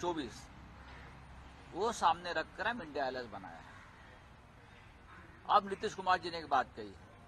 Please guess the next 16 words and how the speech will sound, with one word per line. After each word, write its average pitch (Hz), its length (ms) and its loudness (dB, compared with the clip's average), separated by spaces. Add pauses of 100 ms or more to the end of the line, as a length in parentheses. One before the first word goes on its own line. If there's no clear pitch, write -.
(1120)
कि 202 140 -6 (120)
कांग्रेस 156 460 4
को 180 180 -2 (760)
इंडिया 151 300 4
अलायंस 151 420 4
में 151 80 -6
नहीं, 123 300 -8 (840)
तो 160 100 -6
ज्यादा 131 420 4 (760)
ध्यान 151 260 2
कांग्रेस 143 520 -2
चुनाव 202 280 8
में 208 160 0
दे 175 140 2
रही 135 180 -2
है। 104 160 -12